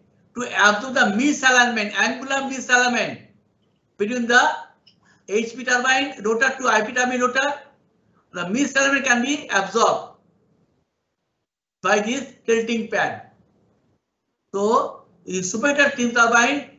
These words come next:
generally this type of bearing must be used. Another part,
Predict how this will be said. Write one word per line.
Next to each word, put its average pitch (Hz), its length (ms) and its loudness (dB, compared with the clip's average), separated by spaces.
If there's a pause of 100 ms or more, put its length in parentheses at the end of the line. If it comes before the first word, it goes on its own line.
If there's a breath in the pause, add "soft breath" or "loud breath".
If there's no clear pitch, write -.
(140)
generally 262 760 0
this 233 320 -2
type 262 280 2
of 202 140 -4
bearing 226 380 2
must 233 300 4
be 262 260 -4
used. 185 420 -4 (3000)
Another 254 380 2
part, 180 380 0